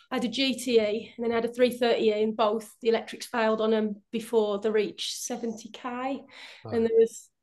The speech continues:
Speaker 1: less than four years old, so I've had bad experiences, so I thought that was when I was employed for company cars, so let alone when it's a car that we own and we're trying to sell. And yeah, at the minute, we're not there.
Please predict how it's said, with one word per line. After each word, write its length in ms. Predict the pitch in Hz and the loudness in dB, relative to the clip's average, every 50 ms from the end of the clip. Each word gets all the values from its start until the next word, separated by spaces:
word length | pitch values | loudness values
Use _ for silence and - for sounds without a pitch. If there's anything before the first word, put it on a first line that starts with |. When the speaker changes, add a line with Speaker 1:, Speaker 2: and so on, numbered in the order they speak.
| _ | _
Speaker 1:
less 280 | - 226 240 240 240 - | -4 -2 -2 0 0 -2
than 100 | - 233 | -2 -2
four 240 | - - 254 240 233 | 0 2 2 2 4
years 220 | 233 233 233 240 | 4 2 2 2
old, 280 | 240 233 233 226 233 233 | 2 4 4 4 4 2
so 240 | - - 240 226 226 | 0 0 0 2 2
I've 60 | - 233 240 220 | 4 2 2 2
had 160 | - - _ | -2 -2 _
bad 260 | 254 233 233 240 196 - - _ - | 4 4 4 2 0 -6 -12 _ -8
experiences, 1000 | - 226 - - - - - 262 254 247 247 254 247 254 240 - 269 254 226 - | -6 -6 -6 -6 -8 -6 0 4 6 6 8 8 8 6 6 4 0 0 0 2
so 160 | 269 254 247 | 0 0 0
I 40 | 247 | 2
thought 180 | - 269 - - | 0 0 2 2
that 160 | 254 - - | 2 2 4
was 260 | 269 247 233 233 - - _ _ _ _ _ | 2 2 2 0 -4 -10 _ _ _ _ _
when 180 | - 226 226 233 | -2 0 2 2
I 20 | 233 | 2
was 180 | 226 226 226 | 2 2 2
employed 480 | 233 214 202 208 - 233 240 254 254 247 | 0 0 0 -4 -2 2 2 2 2 0
for 80 | - - | -4 -8
company 420 | - 247 254 269 262 269 269 269 | -4 -2 -2 -2 -2 -6 -8 -8
cars, 320 | 269 262 254 247 - 233 | -2 0 0 2 2 0
so 60 | - 233 | -2 -2
let 160 | 233 - - | -2 0 2
alone 240 | 226 233 240 240 233 | 2 2 2 2 2
when 80 | 240 233 | 2 2
it's 320 | 226 - - - - - | 2 2 -2 -8 -8 -8
a 80 | - 226 | -8 -8
car 300 | 240 - 233 220 220 202 | -4 -2 -2 0 0 0
that 220 | 214 - - - - _ _ _ _ _ _ _ _ - | -2 -4 -6 -8 -14 _ _ _ _ _ _ _ _ -20
we 340 | 208 - 220 214 220 220 208 | -16 -8 0 2 2 4 4
own 320 | 208 208 208 208 208 208 | 2 2 0 0 0 0
and 140 | 202 202 202 | 0 0 0
we're 60 | 202 | -2
trying 300 | 202 - - 220 202 214 208 | -2 -2 -2 0 0 0 -2
to 100 | 208 196 | -6 -10
sell. 420 | - - 220 214 202 202 202 190 | -6 -4 0 2 2 2 2 0
And 180 | 185 175 185 190 - - - - - - - - | -2 -4 -6 -8 -12 -16 -18 -16 -16 -18 -12 2
yeah, 280 | - 226 226 220 208 208 - - | 6 6 8 8 6 2 -2 -4
at 140 | 254 247 | -4 -2
the 80 | 247 269 | 2 2
minute, 300 | 254 254 247 240 - - | 4 4 6 4 4 4
we're 100 | 226 226 | 2 2
not 240 | 226 220 - - - | 2 0 -2 -2 -4
there. 320 | 208 208 202 190 - - | -4 -4 -4 -4 -6 -8